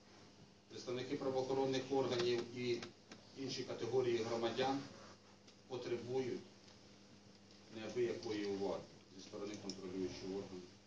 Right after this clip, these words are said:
органу прокуратури. Від імені Президента України, від себе особисто, від виконавчої гілки влади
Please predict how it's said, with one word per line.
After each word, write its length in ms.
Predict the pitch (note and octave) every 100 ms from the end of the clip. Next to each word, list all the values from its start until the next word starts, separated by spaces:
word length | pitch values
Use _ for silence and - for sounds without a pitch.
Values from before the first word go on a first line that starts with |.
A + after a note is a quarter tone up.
| -
органу 300 | F#2 F2+ F2 -
прокуратури. 300 | - F2+ E2+ E2+ - - - - - - - - - - - - - - - - - - - - - - G2+
Від 160 | A2+ C3+
імені 240 | C#3 C3+
Президента 540 | B2+ A#2+ A#2 B2+ A#2+ A#2
України, 340 | A2+ A#2 A2
від 160 | G#2 G2
себе 220 | A#2+ A#2+
особисто, 540 | A#2 A#2+ G#2+ G2 -
від 100 | G2 G2
виконавчої 680 | G2 A2 A#2+ B2 A#2 A2+ A2+ G#2+
гілки 260 | A2+ -
влади 340 | A2 A2 F#2+